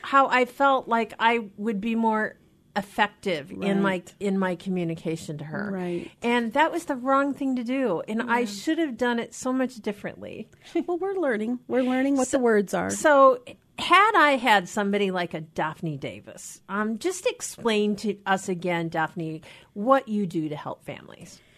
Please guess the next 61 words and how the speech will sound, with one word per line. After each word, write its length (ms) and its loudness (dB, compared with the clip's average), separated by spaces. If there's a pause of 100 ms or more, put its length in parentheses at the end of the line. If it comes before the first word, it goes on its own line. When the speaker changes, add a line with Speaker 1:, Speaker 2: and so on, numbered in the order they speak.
(260)
Speaker 2:
So 180 -2
this 180 0
is 120 -2
a 60 2
good 160 -4
example. 520 -4
I, 180 0
you 240 0
Speaker 1:
Mm-hmm. 120 -2
Speaker 2:
know, 60 2
if 140 -6
you 100 0
call 300 -4
me 220 -2
and 120 -2
say, 200 -4
"Hey, 180 -6
this 220 -6
is 120 -8
our 120 -4
story. 680 -4 (100)
Speaker 1:
Mm-hmm. 320 -2
Speaker 2:
Um, 360 0
I'm 160 -2
thinking 340 -4
about 560 -4
gathering 340 -4
some 160 -6
information 480 -4
about 140 -6
X 240 -10
Y 140 -6
Z," 340 -10 (360)
that 140 -4
conversation 580 -4
would 120 -4
move 240 -2
into, 800 0
you 80 -2
know, 80 -2
I'd 160 -8
say, 160 -6
"Suzanne, 600 -4 (360)
would 120 0
it 180 -4
be 100 -2
appropriate 480 -6
at 120 -6
this 180 -8
time 240 -4
for 160 -6
me 140 -2
to 80 -6
come 220 -6
into 360 -6
your 220 -6
home 280 -6
or 40 -2
your 240 -4
parents' 440 -10
home 320 -2